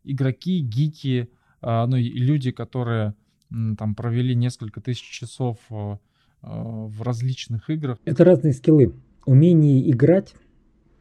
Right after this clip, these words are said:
Speaker 2: вот в компьютерные игры, э, вот гики, мы их, извините за слово, называем задроты, да, обычно. Вот, то есть, э, люди, которые могут погрузиться в какой-то процесс, э, часто это мономаны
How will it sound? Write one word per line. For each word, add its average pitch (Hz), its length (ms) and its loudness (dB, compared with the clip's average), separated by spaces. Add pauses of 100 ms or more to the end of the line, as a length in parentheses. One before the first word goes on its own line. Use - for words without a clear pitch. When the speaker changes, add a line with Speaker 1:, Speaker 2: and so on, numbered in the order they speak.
(340)
Speaker 2:
вот 110 180 -2
в - 80 -20
компьютерные 127 600 4
игры, 113 340 2 (260)
э, 107 140 2
вот 107 200 0
гики, 104 460 0 (280)
мы 110 200 4
их, 101 280 0
извините 104 380 2
за 95 100 -2
слово, 104 200 -2
называем 98 320 0
задроты, 104 500 0
да, 92 160 -6
обычно. 87 420 -10 (440)
Вот, 107 260 2
то 117 80 6
есть, 117 300 4
э, 110 80 6
люди, 127 260 4
которые 123 320 4
могут 120 280 2
погрузиться 120 560 4
в - 40 -8
какой-то 110 360 0
процесс, 165 720 2
э, 117 180 4 (460)
часто 135 520 2
это 117 480 2
мономаны 117 680 2